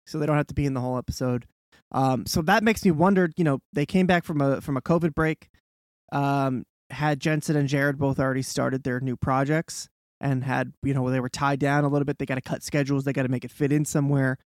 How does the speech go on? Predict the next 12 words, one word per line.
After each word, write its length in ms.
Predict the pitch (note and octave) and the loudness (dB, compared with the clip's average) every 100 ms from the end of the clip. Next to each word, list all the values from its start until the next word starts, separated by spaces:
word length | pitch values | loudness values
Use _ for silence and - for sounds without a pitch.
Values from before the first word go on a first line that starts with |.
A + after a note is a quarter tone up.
| _ _ | _ _
Um, 560 | - C3+ C3 C3 B2+ B2+ - _ _ _ _ - | 0 2 2 2 0 -4 -10 _ _ _ _ -2
I, 260 | D3 D#3+ - _ | 2 2 0 _
it's, 480 | C#3+ D3+ - - - | -4 -4 -6 -12 -10
I 60 | C#3+ | -10
was 100 | D3 | 0
trying 200 | A#3 G#3+ | 2 4
to 60 | F3+ | 2
just 140 | - | 0
come 160 | F3 D3 | 0 0
up 60 | |
with 100 | - | 0
excuses 560 | B2+ - C#3 - - | -2 0 0 0 -8